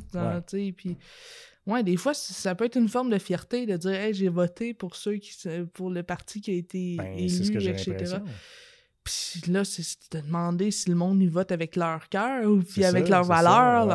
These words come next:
Speaker 1: leurs convictions. Puis,
Speaker 2: Ouais.
Speaker 1: tu sais, c'est important. Puis moi, j'en ai pas gagné toujours mes <laughs> votes, là, parce
Speaker 2: Ah,
Speaker 1: que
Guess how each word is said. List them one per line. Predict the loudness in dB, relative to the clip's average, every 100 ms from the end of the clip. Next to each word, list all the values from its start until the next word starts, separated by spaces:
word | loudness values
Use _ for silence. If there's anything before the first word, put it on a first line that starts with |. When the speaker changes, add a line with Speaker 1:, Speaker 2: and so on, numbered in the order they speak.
| 0
Speaker 1:
leurs | 0
convictions. | 2 2 2 -2 0 2 2 0 -2
Puis, | -2
Speaker 2:
Ouais. | -4
Speaker 1:
tu | 0 2 2
sais, |
c'est | 0 -4
important. | -4 -4 -4 -2 -4
Puis | -2 0
moi, | 2 2
j'en | 0 -2
ai | -2
pas | -4
gagné | -4 -4 -4 -4
toujours | -2 -4 -4 -4
mes | -2
<laughs> |
votes, | 2 2 2 0 2
là, | 2
parce | 2 0 0
Speaker 2:
Ah, |
Speaker 1:
que | -2 -2